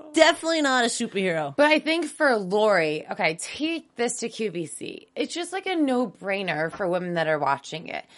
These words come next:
Speaker 2: I feel like you buy that for your
Speaker 1: Yeah.
Speaker 2: daughter, your granddaughter, especially with the holidays coming up. Like, it's the easiest thing to throw into, like, any stocking or, I just feel like it's
Speaker 1: Right.
Speaker 2: such an easy product
Speaker 1: No,
Speaker 2: to
Speaker 1: you're
Speaker 2: sell.
Speaker 1: right. Yeah.
Speaker 2: So
Speaker 1: So
Speaker 2: for
Speaker 1: maybe
Speaker 2: Lori,
Speaker 1: it's a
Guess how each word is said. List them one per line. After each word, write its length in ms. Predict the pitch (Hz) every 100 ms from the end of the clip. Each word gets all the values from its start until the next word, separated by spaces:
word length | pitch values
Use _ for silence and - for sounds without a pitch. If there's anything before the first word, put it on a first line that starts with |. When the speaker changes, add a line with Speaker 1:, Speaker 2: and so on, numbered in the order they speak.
| - -
Speaker 2:
I 80 |
feel 100 | 262
like 120 | 302 269
you 80 |
buy 220 | 220 240 233
that 180 | 233
for 80 | -
your 160 | 254 233
Speaker 1:
Yeah. 60 | 208
Speaker 2:
daughter, 360 | 214 202 202
your 180 | 202 202
granddaughter, 840 | 180 190 180 175 175 175 170 175 175 -
especially 300 | - 240 254
with 100 | 247
the 60 | 208
holidays 460 | 160 190 185 180
coming 380 | - 208 196 185
up. 140 | 180 175
Like, 200 | 190 - _ _ _ _ -
it's 200 | 233 -
the 200 | - 285
easiest 500 | 233 247 214 240 190
thing 220 | - 202 175
to 100 | 180
throw 340 | - 196 185
into, 220 | 185 175
like, 160 | 175 175 -
any 260 | 214 196 190
stocking 840 | - 208 180 175 - 180 175 175
or, 320 | 165 156 - _ _ _ -
I 60 | 123
just 140 | 165
feel 100 | 170
like 160 | 165 175
it's 180 | 175
Speaker 1:
Right. 120 | 170 -
Speaker 2:
such 40 |
an 200 | 269 233
easy 280 | 220 220 220
product 440 | - - 202 202 170
Speaker 1:
No, 300 | 202 226 240
Speaker 2:
to 80 |
Speaker 1:
you're 100 | 262
Speaker 2:
sell. 420 | 202 175 160 175 185
Speaker 1:
right. 100 | -
Yeah. 400 | 208 226 175 143 -
Speaker 2:
So 200 | 262 269
Speaker 1:
So 100 | 302
Speaker 2:
for 60 |
Speaker 1:
maybe 180 | 277 247
Speaker 2:
Lori, 420 | 240 302 320 269 226
Speaker 1:
it's 140 | 214
a 60 | 359